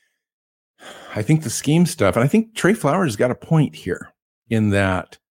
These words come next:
um, and, and Pete Carroll does too, in that they believe that the, the, the thing can get fixed. The scheme part of this can get fixed. Now, you're, you're always gonna have talent issues.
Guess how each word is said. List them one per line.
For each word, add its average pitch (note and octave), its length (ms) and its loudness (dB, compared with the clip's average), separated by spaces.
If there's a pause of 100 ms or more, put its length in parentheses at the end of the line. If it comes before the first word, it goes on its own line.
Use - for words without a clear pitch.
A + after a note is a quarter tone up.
(260)
um, F#2 640 0 (160)
and, A#2 160 -2
and A#2 140 -2
Pete E3+ 160 -6
Carroll G3+ 240 -2
does F#2 220 -2
too, - 240 -10 (1160)
in A2+ 140 4
that G#2+ 160 2
they A2+ 120 2
believe A#2+ 380 0
that F#2 140 -18
the, E2+ 280 -12
the, F#2 160 -10
the F2+ 140 -8
thing G2+ 260 -4
can F#2 160 -6
get D#2+ 220 -8
fixed. - 440 -12
The E2+ 100 -8
scheme C#3+ 400 0
part A2 340 -2
of E2 160 -8
this D2+ 260 -8
can G#2+ 160 -10
get D#2+ 240 -12
fixed. E2 340 -8
Now, F2 180 -6
you're, E2 340 -8
you're F#2 280 -10
always A2+ 280 0
gonna G2 140 -6
have F2+ 240 -8
talent F#2+ 360 -6
issues. E2 580 -12